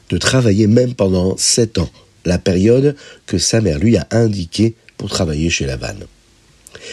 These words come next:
Sachant que Lavan est rusé, Yaakov essaye d'être très prudent pour ne pas se faire duper. Il dit à Lavan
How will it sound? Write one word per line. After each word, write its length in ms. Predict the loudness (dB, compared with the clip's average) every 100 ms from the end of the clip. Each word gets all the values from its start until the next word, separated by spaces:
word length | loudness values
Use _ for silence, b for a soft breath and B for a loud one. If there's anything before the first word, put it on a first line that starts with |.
| B
Sachant 380 | -2 0 0 -2
que 120 | 0
Lavan 420 | -2 -2 0 0 0 -8
est 160 | -8 -6
rusé, 640 | -4 -4 -2 0 0 -2 B B B 2
Yaakov 340 | 2 2 0
essaye 300 | 0 0 0
d'être 260 | 0 0 -2
très 320 | -4 -4 -4
prudent 560 | -4 -6 -2 2 2 0 B B -8
pour 160 | -2
ne 140 | 0 -2
pas 260 | -2 -2
se 160 | -2 -4
faire 300 | -4 -4 -2
duper. 360 | -4 -2 -4 -4 b b b b
Il 200 | -2 0
dit 320 | 0 2 2 2
à 240 | -2 -8
Lavan 500 | -6 -4 0 2